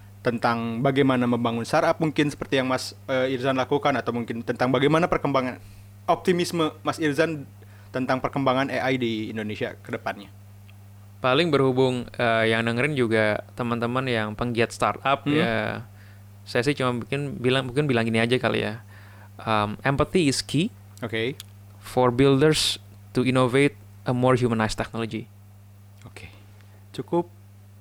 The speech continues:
Speaker 1: apa ya, simple, tapi ya memang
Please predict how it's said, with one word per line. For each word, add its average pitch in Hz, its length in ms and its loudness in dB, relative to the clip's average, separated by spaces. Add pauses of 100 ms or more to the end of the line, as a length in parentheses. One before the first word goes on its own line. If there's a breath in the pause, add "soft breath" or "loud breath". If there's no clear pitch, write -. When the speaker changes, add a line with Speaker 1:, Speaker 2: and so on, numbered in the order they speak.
(100)
Speaker 1:
apa 190 280 -2
ya, 107 220 -2
simple, 151 640 0
tapi 175 520 0 (840 loud breath)
ya 117 240 -4
memang 127 480 2